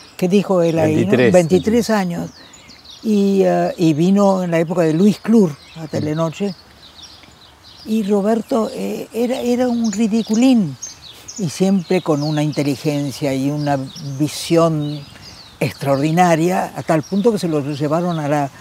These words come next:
Speaker 1: a la B B C, no, a la C B S,
Speaker 2: Mm.
Speaker 1: pocos años después.
Speaker 2: Pero él, eh, lo que destaca es tu falta de vedetismo, que claro, él empezó con vos y creyó que iba a ser siempre así, y no, el mundo de la tele es bastante distinto.
Speaker 1: No,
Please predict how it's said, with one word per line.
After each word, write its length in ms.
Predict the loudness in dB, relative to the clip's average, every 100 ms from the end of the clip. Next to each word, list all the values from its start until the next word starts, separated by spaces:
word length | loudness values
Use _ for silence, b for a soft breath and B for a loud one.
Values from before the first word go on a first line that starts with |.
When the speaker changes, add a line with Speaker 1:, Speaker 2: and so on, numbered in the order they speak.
| B B -14
Speaker 1:
a 380 | -6 -4 -4 -4
la 160 | -4 -2
B 140 | -2
B 120 | -2 -4
C, 140 | -6
no, 240 | -4 -4 -2
a 80 | -4
la 140 | -4
C 180 | -2 0
B 200 | 4 4
S, 320 | 4 0 0
Speaker 2:
Mm. 100 | -2 -8 B B -4
Speaker 1:
pocos 320 | -2 -2 -2
años 240 | -2 -2 -4
después. 420 | -4 -4 -4 -6 B 2
Speaker 2:
Pero 120 | 4
él, 180 | 6 4
eh, 120 | 4
lo 140 | 4
que 80 | 4
destaca 440 | 2 2 2 4 0
es 100 | 0
tu 160 | -8
falta 340 | 0 2 4 6
de 60 |
vedetismo, 800 | 6 4 2 0 -2 -2 0 2
que 220 | 2 -2 0
claro, 320 | 2 4 4
él 120 | 2
empezó 300 | 0 0 2
con 120 | 2 4
vos 220 | 2 2
y 60 |
creyó 340 | -4 -4 -2 -2
que 80 | 0
iba 160 | 2
a 40 | 2
ser 200 | 0 -2
siempre 300 | -4 -2 -2
así, 340 | -2 -4 -4 -6
y 100 | -4
no, 260 | 0 2
el 100 | 2
mundo 240 | 0 0 4
de 60 | 4
la 100 | 4
tele 260 | 2 2
es 40 | 2
bastante 840 | 0 -2 -2 -2 -2 -2 -2 -8 -10
distinto. 560 | -12 -6 -6 -6 -10 -18 -20 -20 -20 -20 -20 -4
Speaker 1:
No, 240 | 0 0